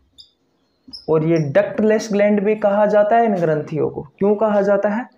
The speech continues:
तो भैया अगर आपने चैप्टर नहीं पढ़ा है तो पहले चैप्टर जाकर पढ़ लीजिए, क्योंकि अब सभी चीज़ें तो मैं एक साथ इस क्वेश्चन में करा नहीं सकता ना आपको, इसलिए आपको chapter पढ़ना पड़ेगा। और इस chapter की बहुत जल्द ही marathon class भी आने वाली है,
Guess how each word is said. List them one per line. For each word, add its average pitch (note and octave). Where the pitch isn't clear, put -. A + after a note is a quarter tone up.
तो F#3+
भैया F3
अगर E3+
आपने F#3
चैप्टर D#3+
नहीं D#3+
पढ़ा E3+
है F3+
तो F#3
पहले F#3
चैप्टर E3+
जाकर D#3+
पढ़ C#3+
लीजिए, C3
क्योंकि G#3+
अब -
सभी F3+
चीज़ें A3
तो A3+
मैं G#3+
एक G#3
साथ G#3+
इस G#3+
क्वेश्चन G#3+
में G#3
करा F#3+
नहीं G#3
सकता G#3+
ना A#3
आपको, -
इसलिए A#3
आपको A#3
chapter G3+
पढ़ना D3+
पड़ेगा। C#3
और B3
इस -
chapter C4+
की C#4
बहुत A#3+
जल्द A3+
ही A3
marathon G3+
class E3
भी G#3
आने C3+
वाली B2+
है, D3+